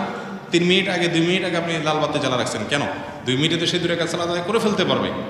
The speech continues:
তাহলে আপনি কেন লাল বাতি জ্বালায় তাকে সালাত থেকে বিরত রাখছেন? এটা উচিত কোনো কাজ না। যদি just সালাতের ওয়াক্ত হয়ে গেছে, এটা অ্যালার্মিংয়ের জন্য করে রাখে যে হ্যাঁ, আর কয়েক সেকেন্ড পরে জামাত শুরু হবে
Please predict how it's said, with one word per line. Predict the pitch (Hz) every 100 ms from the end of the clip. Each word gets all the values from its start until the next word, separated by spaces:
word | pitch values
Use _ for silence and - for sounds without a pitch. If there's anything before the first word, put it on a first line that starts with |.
| - - -
তাহলে | 127 151 214
আপনি | 135 - 185
কেন | 196 175 170
লাল | 143 135
বাতি | 135 139
জ্বালায় | 131 127 127
তাকে | 123
সালাত | 151 117 113 113
থেকে | 123 -
বিরত | 170 135 110 110
রাখছেন? | 104 104 104 - 156 143 - - - -
এটা | 139 170
উচিত | 190 120 131 -
কোনো | 113 107 -
কাজ | 104 160 190 - - - 101
না। | 92 80 - - - -
যদি | 180 185
just | 226 240 - - - -
সালাতের | - 170 190 196
ওয়াক্ত | 170 175 214
হয়ে | 208 208
গেছে, | 180 175 180
এটা | 180 208 - - - - - - -
অ্যালার্মিংয়ের | 151 185 240 247 247 240
জন্য | 233 214 208
করে | 202 190
রাখে | 175 170
যে | 156 151
হ্যাঁ, | 160
আর | 143 160 - - -
কয়েক | 160 151
সেকেন্ড | 170 160 139
পরে | 151
জামাত | 135 127 -
শুরু | 131 113
হবে | 110